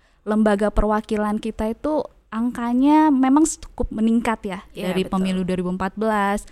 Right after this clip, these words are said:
Speaker 1: hingga dua ribu sembilan belas, bisa dibilang naik ya, sekitar dua puluh persen.
Speaker 2: Mhm.
Speaker 1: Tapi itu masih belum memenuhi yang namanya tiga puluh persen kuota perempuan itu sendiri.
Speaker 2: Iya.
Speaker 1: Pertanyaan saya, sebenarnya pentingnya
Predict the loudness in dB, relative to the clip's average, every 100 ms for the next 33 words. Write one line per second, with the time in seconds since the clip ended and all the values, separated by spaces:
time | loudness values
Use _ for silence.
0 | _ _ _ -4 -2 0 0 -2 -2 -4
1 | -4 -6 -6 -6 -6 -6 -6 -10 -16 -14
2 | -8 -4 -2 -2 -2 -4 -6 -8 -8 -6
3 | -6 -6 -8 -8 -10 -10 -10 -8 -8 -8
4 | -12 _ -14 -6 -4 -4 -6 -6 -6 -4
5 | -8 -6 -4 -4 -4 -2 0 2 0 -2
6 | _ _ _ -2 2 4 8 8 6 0
7 | -2 -4 -4 -4 -6 -4 -4 -6 -4 -4
8 | -4 -6 -6 -6 -8 -8 -6 -6 -6 -6
9 | -8 -6 -6 -8 -14 -20 -20 _ _ _
10 | -20 -20 _ -10 -4 0 2 2 0 -2
11 | -2 -4 -6 -10 -10 -18 _ _ _ -10
12 | 0 4 4 4 2 2 -2 -4 -8 _
13 | 2 2 2 0 0